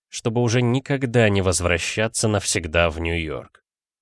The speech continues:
Номинально он сохранил титул издателя, хотя всем было понятно, что комиксами и журналами будут заниматься другие.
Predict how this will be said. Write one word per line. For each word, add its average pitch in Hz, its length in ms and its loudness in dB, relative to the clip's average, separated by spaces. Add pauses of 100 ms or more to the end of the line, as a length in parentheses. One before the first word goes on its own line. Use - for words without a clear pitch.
(360)
Номинально 117 600 2
он 110 120 4
сохранил 120 600 0
титул 117 400 0
издателя, 107 560 0
хотя 85 360 -2
всем 87 280 -2
было 90 180 2
понятно, 92 580 0
что - 260 -4
комиксами 98 640 0
и - 20 4
журналами 98 600 2
будут 104 340 -2
заниматься 95 560 0
другие. 87 600 -4